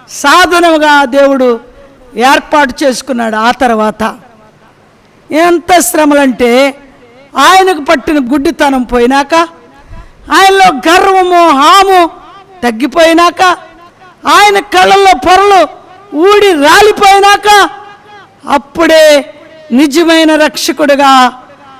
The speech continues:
అంగీకరించడానికి ఇష్టపడ్డాడు. మనందరం కూడా అంతే, ఎవ్వరము తక్కువ వారం కాదు, ఎవరు మంచి వారము కాదు.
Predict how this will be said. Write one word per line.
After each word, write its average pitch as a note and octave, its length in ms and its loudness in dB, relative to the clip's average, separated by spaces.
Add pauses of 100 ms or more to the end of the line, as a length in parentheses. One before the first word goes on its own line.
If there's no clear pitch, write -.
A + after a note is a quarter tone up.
(260)
అంగీకరించడానికి D4+ 1120 -2
ఇష్టపడ్డాడు. G#3+ 840 -6 (1040)
మనందరం D#4 720 0
కూడా D4+ 260 -2
అంతే, B3+ 320 -2
ఎవ్వరము C#4+ 480 0
తక్కువ C#4 420 -4
వారం B3 260 -2
కాదు, A#3+ 380 -4 (800)
ఎవరు D#4 340 0
మంచి D4+ 360 -2
వారము B3 360 0
కాదు. A3+ 460 -4